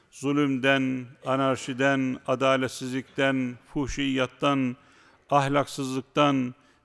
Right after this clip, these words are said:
dünyevileşmekten ve bizi biz olmaktan çıkaracak her türlü manevi hastalıktan her birimizi muhafaza eylesin.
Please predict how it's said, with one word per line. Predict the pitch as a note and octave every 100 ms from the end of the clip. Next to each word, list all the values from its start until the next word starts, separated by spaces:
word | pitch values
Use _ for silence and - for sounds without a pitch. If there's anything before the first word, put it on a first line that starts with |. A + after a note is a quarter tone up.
| -
dünyevileşmekten | C#3+ D3+ D3+ D3 C#3+ C3+ - C#3 C3 - D3 D3 C3+ C3+ - _ _ - -
ve | A#2+ C3 C3 C3 D3+ _ _ _ -
bizi | C3+ B2 D3+ D#3+ D3
biz | D3+
olmaktan | D#3 C3 B2 A#2+ - C#3+
çıkaracak | C3+ - C3 B2+ A#2+ C3 -
her | D#3+
türlü | C#3+ C#3 B2 B2 E3 E3+ - - _ _ -
manevi | A#2+ C3+ C3+ C3 D#3
hastalıktan | C3 - B2+ A#2+ - C3+ C#3 C3+
her | A2 D3 B2+
birimizi | A#2+ A#2 A2
muhafaza | A2+ A#2 A#2+ A2+ B2 C3
eylesin. | A#2+ G#2+ - D3+ D3+